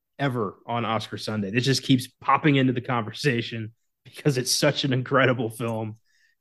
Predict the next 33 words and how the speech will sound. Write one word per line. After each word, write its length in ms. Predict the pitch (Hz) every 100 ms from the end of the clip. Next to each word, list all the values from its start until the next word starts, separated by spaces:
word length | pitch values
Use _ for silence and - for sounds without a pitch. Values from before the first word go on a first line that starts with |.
| -
So 420 | - - 160 160
eerie, 560 | 147 147 147 143 139 - _ -
so 260 | - 156
well 200 | 151 143
constructed, 800 | 123 113 - 143 123 - 131 123 -
so 240 | - 143 127
well 260 | 123 113
acted, 380 | 104 107 104 107
so 160 | - 120
well 220 | 113 101
written, 300 | 123 127 120
so 180 | - 127
well 240 | 123 117
scored. 560 | - - 151 185 127 98 _ _ _ _ _ _
It's 200 | 147 143
got 220 | 190 160
everything. 460 | 131 139 110 104 98 _ _ _ _ _ -
It's 260 | 139 -
the 140 | 151 139
ultimate 480 | 151 147 147 139
religious 440 | 131 127 131 117 -
nightmare. 440 | 117 113 101 92 _ _ _ _ -
And 120 | 135
I 160 | 110 113
say 260 | - 143
that 340 | 135 120 - -
fully 260 | 233 233
aware 300 | 170 165 156
that 120 | 120 110
The 140 | 127
Exorcist 540 | 135 - 117 110 -
is 120 | 113 -
here. 240 | 110